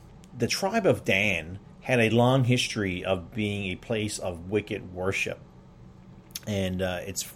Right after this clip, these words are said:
recorded for us in Judges. I mean, this is long before First Kings. "And the children of Dan set up the graven image, and Jonathan the son of Gershom, the son of Manasseh, he and his sons were priests to the tribe of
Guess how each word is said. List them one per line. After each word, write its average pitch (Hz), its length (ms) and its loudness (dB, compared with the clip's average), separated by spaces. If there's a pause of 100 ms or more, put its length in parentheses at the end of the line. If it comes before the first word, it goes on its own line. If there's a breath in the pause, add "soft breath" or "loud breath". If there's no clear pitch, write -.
(120)
recorded 104 360 2
for 120 100 2
us 110 100 2
in 104 140 -2
Judges. 110 460 2
I - 20 -4
mean, 92 140 -2
this 113 120 0
is 104 140 -2
long 104 400 -2
before 110 640 0 (520 loud breath)
First 98 340 0
Kings. 107 500 0 (500 loud breath)
"And 98 160 -2
the 95 60 2
children 131 320 4
of 98 80 0
Dan 117 320 6
set 113 180 4
up 107 140 4
the 107 80 -2
graven 107 400 2
image, 110 380 2
and 95 100 -4
Jonathan 104 340 0
the 98 60 0
son 107 220 -2
of 95 160 -4
Gershom, 110 340 -2
the 92 80 -4
son 101 240 -4
of 92 260 -4
Manasseh, 101 600 0
he 113 260 -4
and 110 80 0
his 98 100 -2
sons 107 380 -2
were 95 240 -10
priests 123 380 -6
to - 100 -10
the - 60 -6
tribe 107 440 -4
of 95 160 -8